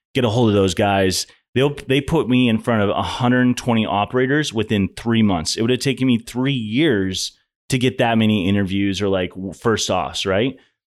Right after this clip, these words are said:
Uh, so the Darcy partners, they, we did that. We did the, uh, the Rice Alliance thing. We did the O T C fundraising thing.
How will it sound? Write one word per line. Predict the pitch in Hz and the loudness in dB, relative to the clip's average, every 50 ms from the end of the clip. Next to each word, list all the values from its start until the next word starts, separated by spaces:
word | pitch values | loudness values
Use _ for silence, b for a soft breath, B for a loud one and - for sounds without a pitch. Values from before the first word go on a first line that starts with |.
| _ _ _ - - | _ _ _ -6 -2
Uh, | 127 123 117 113 | 0 2 2 2
so | 107 - - 127 | 2 2 0 0
the | 120 | 0
Darcy | 107 135 131 135 131 - 160 | 0 0 0 0 0 -2 -4
partners, | 135 147 151 147 139 139 135 120 104 - | 0 0 0 2 2 2 2 0 0 -4
they, | - 113 107 127 127 110 - 117 110 107 | -6 -4 -2 0 0 0 -2 -10 -10 -4
we | 120 127 123 | -2 0 0
did | 135 131 117 | 2 0 2
that. | 123 113 95 90 | 2 0 0 0
We | 110 117 | 0 0
did | 113 123 120 113 | 0 0 0 2
the, | 117 120 120 117 113 | 2 2 4 4 4
uh, | 110 104 101 | 4 4 2
the | 113 110 | 0 0
Rice | 120 127 123 120 110 - | 0 0 0 0 -2 -2
Alliance | - 107 101 95 95 87 87 - - | -2 0 0 0 0 0 -2 -4 -4
thing. | - 110 104 101 | -2 -2 -2 0
We | 104 | 0
did | 107 123 123 117 | 0 0 0 0
the | 123 - | -2 0
O | - 120 127 | 2 0 0
T | 127 - - 131 120 | 0 0 -2 0 0
C | - - - 123 | 0 0 0 0
fundraising | 113 - - 117 113 110 104 98 98 98 90 98 98 95 90 | 0 0 0 2 2 2 2 2 0 0 0 0 -2 -2 -2
thing. | - 101 92 90 90 | -2 -2 -2 -2 -4